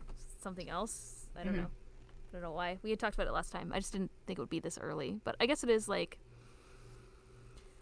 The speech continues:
Speaker 1: almost a third of the way through the season, 'cause it's
Speaker 2: Mm-hmm.
Speaker 1: episode se-, six? Oops, six,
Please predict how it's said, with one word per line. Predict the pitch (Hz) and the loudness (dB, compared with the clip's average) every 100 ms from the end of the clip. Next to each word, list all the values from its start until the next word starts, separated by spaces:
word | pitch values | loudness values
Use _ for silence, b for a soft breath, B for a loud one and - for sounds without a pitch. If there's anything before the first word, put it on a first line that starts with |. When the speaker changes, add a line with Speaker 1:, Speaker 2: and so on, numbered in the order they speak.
| - | 2
Speaker 1:
almost | 226 262 | 4 4
a | |
third | 254 285 | 6 6
of | 285 | 8
the | 285 | 8
way | 277 277 285 | 8 6 4
through | 269 | 0
the | |
season, | 254 254 254 349 370 | 0 2 4 4 2
'cause | - 220 | 0 -2
it's | 226 | 2
Speaker 2:
Mm-hmm. | 247 240 240 | 4 4 4
Speaker 1:
episode | 240 240 240 202 | 4 4 2 2
se-, | - - - - - - - 269 262 | -2 -2 -4 -4 -6 -8 -8 -6 -6
six? | - 320 - - - - - - | 2 2 2 -4 -6 -12 -16 -16
Oops, | - - | -14 -6
six, | - 294 - - - | 2 2 2 -2 -6